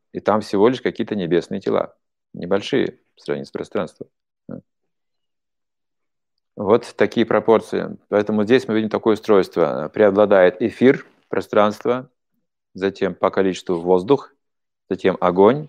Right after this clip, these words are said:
затем вода, затем элементы земли. А затем снова это все сворачивается в обратном порядке. Земля в воду, вода,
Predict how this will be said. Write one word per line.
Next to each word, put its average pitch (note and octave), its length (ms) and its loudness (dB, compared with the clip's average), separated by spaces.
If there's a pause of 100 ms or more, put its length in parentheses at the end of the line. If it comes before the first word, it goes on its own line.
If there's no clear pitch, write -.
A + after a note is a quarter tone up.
затем F2 280 -6
вода, F#2 460 2
затем G#2 440 -6
элементы F2+ 400 -8
земли. E2 260 -8
А F2 80 0
затем C3+ 320 -2
снова D3+ 320 2
это A2+ 140 0
все C#3 140 -2
сворачивается A#2 580 0
в - 100 -8
обратном A2+ 360 0
порядке. G2+ 380 -2
Земля F#2 320 -2
в F2+ 40 -2
воду, C#3+ 340 0
вода, F2 440 -2